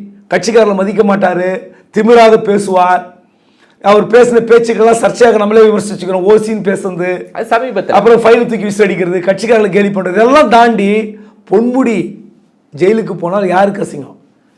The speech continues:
Speaker 1: தி மு கவுக்கு தான். அது தி மு க தலைமை உணரணும். நம்ம பேசி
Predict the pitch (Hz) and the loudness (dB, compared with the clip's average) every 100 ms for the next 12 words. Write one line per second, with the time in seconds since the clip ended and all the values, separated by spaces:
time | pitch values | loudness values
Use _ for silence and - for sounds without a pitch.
0 | - 196 196 196 175 175 165 - _ _ | -8 -4 -2 -2 -2 -4 -6 -10 _ _
1 | _ 160 160 190 220 214 208 185 185 202 | _ -2 -2 -4 -4 -2 0 -2 -2 0
2 | 220 190 190 175 175 175 - _ _ 160 | 0 0 -2 -4 -4 -8 -12 _ _ -8
3 | 180 175 196 202 | -6 -4 -4 -4